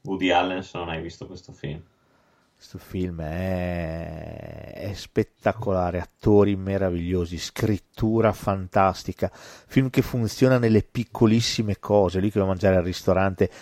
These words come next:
Speaker 2: gli danno il riso e lui mangia come un cinese, <laughs> che mangia, che fa i bocconi velocissimi, cioè ci sono delle cose in questo film.
Speaker 1: E poi io credo che questo sia il primo film che ho, io ho visto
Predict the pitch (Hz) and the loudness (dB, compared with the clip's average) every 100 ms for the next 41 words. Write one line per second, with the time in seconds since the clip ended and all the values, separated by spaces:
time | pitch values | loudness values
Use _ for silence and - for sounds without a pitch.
0 | - 104 98 98 101 92 95 104 98 98 | -6 0 2 2 0 -2 -2 -2 2 2
1 | 95 107 110 107 107 113 117 113 104 110 | 2 4 4 6 4 6 2 2 -2 -4
2 | - 98 101 101 82 90 98 - _ - | -4 -2 0 0 0 0 -2 -4 _ -20
3 | - - - - - - 262 - - - | -20 -20 -20 -20 -8 4 4 4 -4 -2
4 | 247 - 247 - 202 - 143 - - - | -6 -6 -10 0 0 2 -4 -4 -18 -20
5 | - _ - - 165 - - - 143 143 | -20 _ -20 -16 -12 0 2 8 8 10
6 | 127 156 - - 165 151 131 131 120 - | 10 8 6 10 10 12 12 12 10 6
7 | 143 135 - 107 - - - 143 - - | 0 2 -2 -6 -8 -14 0 2 2 -2
8 | 185 147 143 135 - 139 113 98 101 - | 0 4 4 4 4 4 4 -2 -10 -8
9 | 101 - 98 - 95 85 82 98 _ _ | -10 -8 -10 -8 -10 -8 -12 -20 _ _
10 | _ _ _ 95 95 95 98 101 98 101 | _ _ _ -6 0 0 0 0 0 0
11 | 107 92 - _ - - 98 92 - 95 | -2 -6 -8 _ -18 -6 -4 -2 -4 -2
12 | 90 90 85 95 - 95 95 - 90 85 | -4 -4 -6 -6 -4 -6 -4 0 2 2
13 | - _ _ - 113 110 101 98 110 - | -2 _ _ -2 2 4 2 -2 -8 -10
14 | - 120 135 139 | -8 -2 -2 -4